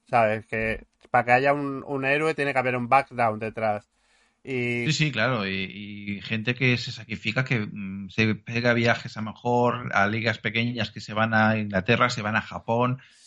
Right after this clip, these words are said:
Speaker 2: eh, vienen, van, vuelven,
Speaker 1: Sí.
Speaker 2: reciben entrenamientos a otros lados, o sea, se, se gastan su sueldo personal en esto
Speaker 1: Ujú.
Speaker 2: y llegará un momento que dicen, "Mira, hasta aquí y vuelvo a mi, a mi vida normal y me caso o tal", y
Speaker 1: Exacto.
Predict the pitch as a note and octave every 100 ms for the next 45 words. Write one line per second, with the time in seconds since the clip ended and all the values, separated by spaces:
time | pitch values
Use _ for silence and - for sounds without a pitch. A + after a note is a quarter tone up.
0 | - - G#2+ F#2+ A2 A#2+ A#2 G2 A2+ A#2+
1 | G2+ A#2 A#2+ A#2+ A#2+ A#2+ - A#2+ A#2 A2+
2 | A#2 A2 G#2+ A2 A#2+ A2 A2+ G#2+ G2 A2+
3 | B2 A#2+ A2+ A2 G2 G#2+ - - G#2 G2+
4 | A2+ B2+ C#3 C3+ C#3 B2+ C3 B2+ B2 B2
5 | A2 A2+ A2 D3 C3+ B2+ C3+ C#3 E3+ -
6 | _ _ B2+ A#2+ A#2 - _ C3 B2 A2+
7 | A2 G#2 F2+ A2 A#2 B2+ D3 C#3 B2+ G#2+
8 | G2+ A#2+ G#2 - F#2+ - B2 C#3+ F3+ -
9 | G#2 G#2+ B2 A#2+ A#2+ G#2+ A2+ A2 A2 C3
10 | B2+ A2+ C3+ F3+ D3 G#2+ G#2+ B2+ D3 F3+
11 | F#3 G3 A#2+ A2 G2+ G2 F#2 - C#3+ B2
12 | A2 A2 G2+ G#2 G#2